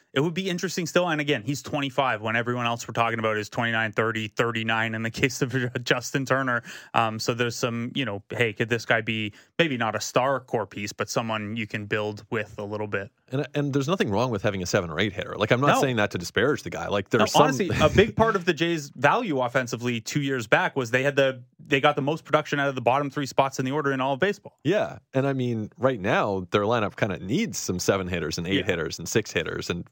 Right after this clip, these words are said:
Speaker 2: fo-, well, four hitters also. But, you know, um, yeah, that, that's a good major league team is gonna have someone hitting eighth. That's not an insult.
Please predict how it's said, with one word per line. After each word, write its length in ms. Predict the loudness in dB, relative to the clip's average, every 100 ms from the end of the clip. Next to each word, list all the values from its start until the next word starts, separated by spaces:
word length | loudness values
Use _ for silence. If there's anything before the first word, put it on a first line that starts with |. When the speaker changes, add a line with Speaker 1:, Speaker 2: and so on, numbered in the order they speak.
| _
Speaker 2:
fo-, 100 | -2 0
well, 180 | -4
four 260 | -2 -2 0
hitters 260 | -2 -2 -2
also. 300 | -2 -4 -4
But, 220 | -2 0
you 80 | -2
know, 180 | -2 -8 -18 0
um, 360 | 2 2 0 -6 -14
yeah, 320 | -2 0 0 -2
that, 140 | -2 -2 _
that's 500 | 0 0 -2 -8 -10 -4
a 80 | 0
good 180 | 2 2
major 260 | 0 0
league 100 | -2
team 180 | -2 -2
is 120 | -2
gonna 160 | -2 0
have 120 | -2
someone 240 | -2 -2 -2
hitting 220 | -2 -2
eighth. 240 | -4 -2
That's 180 | -2 0
not 160 | -2 -2
an 80 |
insult. 400 | -4 -6 -8 -12